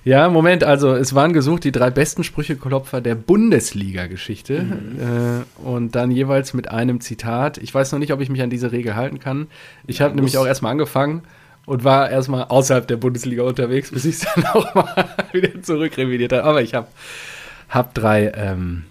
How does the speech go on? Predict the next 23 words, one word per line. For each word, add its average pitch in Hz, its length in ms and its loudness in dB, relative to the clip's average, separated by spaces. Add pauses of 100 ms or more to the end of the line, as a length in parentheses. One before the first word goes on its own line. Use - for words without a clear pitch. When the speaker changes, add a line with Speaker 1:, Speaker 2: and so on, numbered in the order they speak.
(880)
Speaker 1:
ja, - 180 -6 (680)
drei 90 240 -4 (180)
Kandidaten 90 400 -8
rausgefunden. 98 400 -14
Dann 139 100 -4
fangen 208 180 0
wir 123 100 0
an, 90 120 -8
hau 135 100 -2
mal 127 120 0
einen 107 80 -4
raus. 87 300 -10 (260)
Speaker 2:
Ich 107 140 -14
auch. 101 180 -16 (120)
Ich, 120 280 -10
äh, 117 220 -4
denke, 120 300 -2
er 120 80 -4
ist 117 100 -6
ja 123 120 -2
noch 120 200 -6
im 120 380 -8
Dienste 131 760 -6